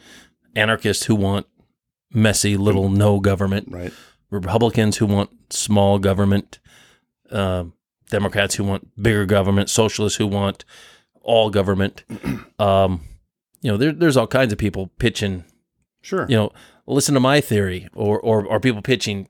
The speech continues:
Speaker 1: you know, "Hey, this is what's being done to you. Watch out. You know, you're
Speaker 2: Right.
Speaker 1: being sold a, a
Speaker 2: Exactly.
Speaker 1: bill of goods." And, and, uh,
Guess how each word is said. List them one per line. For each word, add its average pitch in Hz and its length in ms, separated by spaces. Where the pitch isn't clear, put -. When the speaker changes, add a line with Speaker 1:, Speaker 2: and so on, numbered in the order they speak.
Speaker 1:
you 98 80
know, 90 120
"Hey, 127 160
this 143 220
is 123 100
what's 123 200
being 117 340
done 143 260
to 127 120
you. 107 220
Watch 123 380
out. 127 300
You 107 80
know, 101 80
you're 113 180
Speaker 2:
Right. 127 120
Speaker 1:
being 120 180
sold 139 380
a, 113 40
a 110 40
Speaker 2:
Exactly. 110 240
Speaker 1:
bill 131 180
of 110 80
goods." 113 400
And, 104 380
and, 104 180
uh, - 140